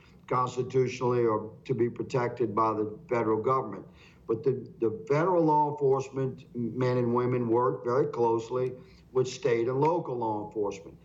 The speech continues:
And that entire mission parameter has been shifted under Biden administration policies,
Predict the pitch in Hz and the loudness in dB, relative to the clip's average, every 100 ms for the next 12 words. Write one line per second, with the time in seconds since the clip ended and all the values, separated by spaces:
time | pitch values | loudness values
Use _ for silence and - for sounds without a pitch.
0 | - - - 135 131 135 135 123 113 - | -20 -10 -2 0 2 0 0 -4 -6 -2
1 | 139 147 175 170 165 151 151 143 139 135 | 2 2 2 0 0 0 0 -2 -6 -6
2 | 127 120 113 113 107 113 110 110 - - | -4 -2 -2 -4 -4 -4 -4 -6 -16 -20
3 | - 120 120 - 117 107 - - 180 - | -8 -4 -4 -2 -4 -2 -4 0 0 -2
4 | - 113 87 - - - - 123 120 113 | -4 -6 -6 -14 -20 -20 -6 -4 -2 -2
5 | 123 127 135 139 135 135 131 120 - 127 | 0 0 0 -2 -2 0 -2 -2 0 2
6 | 127 139 120 123 123 110 98 95 - 87 | 0 -2 -6 -2 0 0 -4 -8 -8 -8
7 | - - | -8 -14